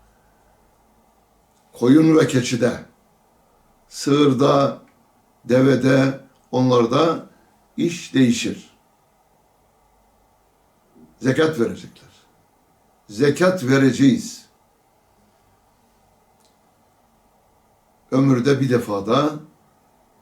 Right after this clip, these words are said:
hac yolları kapanmadan bir an evvel haccimizi ikmal edeceğiz. Cenab-ı Hak cümlemize mukaddes beldelere, Beytullah'a,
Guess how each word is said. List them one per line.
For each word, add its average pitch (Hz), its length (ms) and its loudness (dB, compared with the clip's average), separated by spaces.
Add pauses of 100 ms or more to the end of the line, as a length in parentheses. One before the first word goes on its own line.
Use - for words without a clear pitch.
(920)
hac 120 220 -6
yolları 110 340 -2
kapanmadan 113 880 -2
bir 127 100 -4
an 113 180 -4
evvel 110 340 -4 (1160)
haccimizi 143 600 -4
ikmal 110 380 -6
edeceğiz. 85 520 -14
Cenab-ı 147 360 -2
Hak 139 200 -2
cümlemize 143 680 -2 (640)
mukaddes 117 640 -2
beldelere, 117 800 0 (1200)
Beytullah'a, 123 1000 0